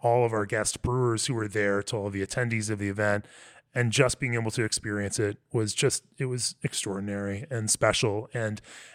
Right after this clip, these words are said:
uh, I'm just glad that in this world that we can help make some of these things exist, because it's cool that they even exist. Um, that's how I felt about the bre-, that Brewers Retreat and then all the Brewers Retreats in the past.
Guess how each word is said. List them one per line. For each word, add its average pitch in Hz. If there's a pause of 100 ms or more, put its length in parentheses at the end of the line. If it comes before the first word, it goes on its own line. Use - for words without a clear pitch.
(160)
uh, 139
I'm 156
just 190
glad 131
that 120
in 127
this 117
world 120
that 110
we 107
can 107
help -
make 113
some 123
of 107
these 107
things 107
exist, 98 (460)
because 110
it's - (260)
cool 127
that 110
they 101
even 90
exist. - (220)
Um, 95 (340)
that's 135
how 170
I 151
felt 135
about 127
the 120
bre-, 117
that 120
Brewers 117
Retreat 117
and 117
then 117
all 113
the 101
Brewers 101
Retreats 117
in 107
the 101
past. -